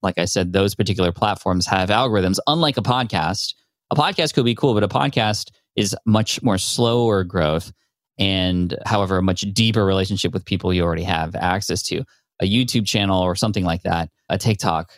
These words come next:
channel, which might even be easier because it's much shorter and it's more raw and you can just kinda do it fly by the seat of your pants kinda way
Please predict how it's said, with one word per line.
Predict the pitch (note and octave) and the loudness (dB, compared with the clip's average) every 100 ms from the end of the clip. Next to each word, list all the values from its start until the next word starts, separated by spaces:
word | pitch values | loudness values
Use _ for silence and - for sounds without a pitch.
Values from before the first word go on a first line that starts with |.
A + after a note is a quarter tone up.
| - | -4
channel, | G2 F2+ E2+ | -2 0 0
which | F#2 - - - | -2 -4 -8 -2
might | G#2+ G#2+ A2 | 0 0 0
even | G2 | 0
be | F#2 | 0
easier | F2+ G#2+ F#2 F#2 | 0 0 0 -2
because | F2+ - F2+ | -2 -4 -4
it's | F2+ - - | -2 -4 -4
much | - G#2+ G2+ | 0 0 0
shorter | - A2+ G#2+ G2+ F#2 | 0 2 2 4 2
and | F#2 F2 | 2 -2
it's | F#2+ - | -4 0
more | G#2+ F#2+ | 2 2
raw | G2 G#2+ G#2 G2+ | 2 2 2 2
and | F#2+ F#2+ | 0 0
you | |
can | F#2 F#2+ | 0 0
just | F#2 | -2
kinda | - F#2+ F2+ | -2 0 0
do | F2+ G#2 | -2 0
it | G2 F2 - | 2 0 0
fly | G#2+ | 0
by | G2+ F#2+ | 2 0
the | |
seat | F2+ G#2+ | 0 0
of | F#2 | 0
your | F2+ | 0
pants | A2 G#2 - | 0 -2 -2
kinda | G2 F2+ | -2 2
way | F2+ F2 | 2 0